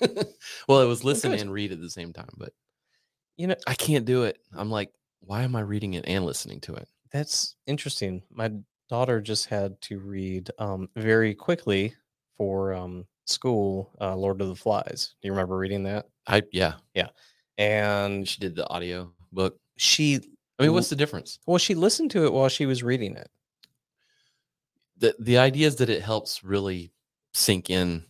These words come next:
Speaker 1: more.
Speaker 2: It's, it's the same feeling as if you were to write something afterwards, I guess. To, you know, the, the whole
Speaker 1: I think that's the concept.
Speaker 2: conditioning of writing, it, it pulls something,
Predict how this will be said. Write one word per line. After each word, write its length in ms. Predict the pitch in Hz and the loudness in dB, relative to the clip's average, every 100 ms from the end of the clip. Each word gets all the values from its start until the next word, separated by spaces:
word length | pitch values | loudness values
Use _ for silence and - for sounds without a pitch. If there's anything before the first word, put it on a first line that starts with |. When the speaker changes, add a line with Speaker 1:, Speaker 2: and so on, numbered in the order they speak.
| _ _ _ _ _ _ _ _ _ | _ _ _ _ _ _ _ _ _
Speaker 1:
more. 380 | 95 85 73 - _ | -2 0 -2 -10 _
Speaker 2:
It's, 180 | - - - _ _ _ _ _ _ _ _ _ _ _ _ _ _ _ _ _ _ _ | -12 -12 -12 _ _ _ _ _ _ _ _ _ _ _ _ _ _ _ _ _ _ _
it's 100 | - | -8
the 120 | 131 | -2
same 340 | - 123 110 101 _ - | 4 4 2 -4 _ -4
feeling 400 | 131 113 107 104 | 0 2 2 0
as 220 | 98 95 | -2 -4
if 180 | 113 - | -4 -6
you 80 | 107 | -6
were 200 | 98 98 | -4 -4
to 160 | - 104 | -6 -2
write 260 | 95 98 | 0 0
something 340 | - 98 104 101 | -2 -4 -4 -4
afterwards, 540 | 95 - 104 104 104 | -4 -4 -2 -2 -2
I 60 | 104 | -2
guess. 380 | 101 101 - - | 0 0 -2 -4
To, 260 | 101 98 - _ _ - | -8 -8 -12 _ _ -4
you 100 | 123 | 0
know, 100 | 95 | 0
the, 160 | - | -2
the 140 | 71 110 | -10 -2
whole 340 | 107 101 135 _ _ _ - - | 0 -2 -6 _ _ _ -8 2
Speaker 1:
I 60 | |
think 160 | 104 107 | 6 6
that's 160 | 95 - | 4 0
the 80 | |
concept. 240 | 95 95 110 | 0 2 4
Speaker 2:
conditioning 420 | 117 - 113 107 | 4 4 0 0
of 120 | 104 | 2
writing, 520 | 101 98 101 98 98 - | 4 4 0 -4 -6 -4
it, 200 | 101 - _ _ | -6 -6 _ _
it 180 | 101 - _ _ _ | -10 -10 _ _ _
pulls 280 | 104 95 | -4 -2
something, 280 | - 101 - | 0 -2 -4